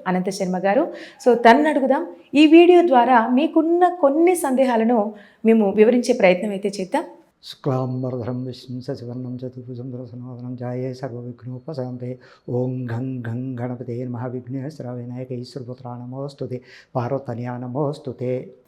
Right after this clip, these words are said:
Speaker 1: స్వామి నమస్తే.
Speaker 2: నమస్తే అమ్మా.
Speaker 1: స్వామి ఎలా ఉన్నారు?
Speaker 2: ఓకే.
Speaker 1: బాగున్నారా?
Speaker 2: ఓకే తల్లి.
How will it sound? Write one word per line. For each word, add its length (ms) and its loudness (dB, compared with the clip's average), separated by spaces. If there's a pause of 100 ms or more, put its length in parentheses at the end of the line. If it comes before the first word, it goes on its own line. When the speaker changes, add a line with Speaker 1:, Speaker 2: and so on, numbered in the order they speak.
(140)
Speaker 1:
స్వామి 300 -6
నమస్తే. 520 0 (320)
Speaker 2:
నమస్తే 360 -10
అమ్మా. 180 -10
Speaker 1:
స్వామి 640 -2
ఎలా 200 6
ఉన్నారు? 320 0 (600)
Speaker 2:
ఓకే. 300 -8 (300)
Speaker 1:
బాగున్నారా? 680 2
Speaker 2:
ఓకే 180 -10
తల్లి. 340 -12